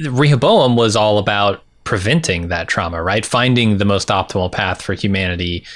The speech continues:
to get to some utopia, uh, and making sacrifices along the way. But the park could be about intentionally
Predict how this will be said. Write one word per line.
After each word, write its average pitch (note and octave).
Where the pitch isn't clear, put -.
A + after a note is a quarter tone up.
to -
get G2
to G2
some G2+
utopia, F2+
uh, F#2+
and A#2
making A2+
sacrifices G#2+
along G#2+
the G2
way. A2+
But G2+
the G#2
park D3+
could A2+
be G#2+
about G2
intentionally G2